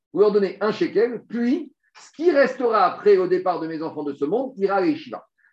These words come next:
Le fait que le père exige qu'il va rester quelque chose de la somme qu'il a laissée à ses enfants après pour d'autres choses,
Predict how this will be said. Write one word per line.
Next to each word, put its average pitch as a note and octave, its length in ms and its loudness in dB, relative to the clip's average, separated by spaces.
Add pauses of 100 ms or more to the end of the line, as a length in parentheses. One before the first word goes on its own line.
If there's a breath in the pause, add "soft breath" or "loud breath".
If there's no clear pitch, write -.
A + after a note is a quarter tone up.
(100)
Le G#3+ 140 -2
fait E4+ 320 -6
que F3 100 -6
le D#3+ 200 -2
père E3+ 300 -4
exige F#3 760 -6 (380)
qu'il A3 260 2
va G3+ 120 2
rester G#3 420 0
quelque F#3+ 220 0
chose G3 260 4
de D#3+ 80 -4
la E3+ 160 -4
somme F#3 260 -6
qu'il D#3+ 140 -10
a E3+ 40 -6
laissée E3 240 -4
à D#3+ 60 0
ses - 120 -8
enfants D#3 280 -4
après D#3 280 -2
pour C#3 160 -6
d'autres C#3 180 -2
choses, G#3 220 0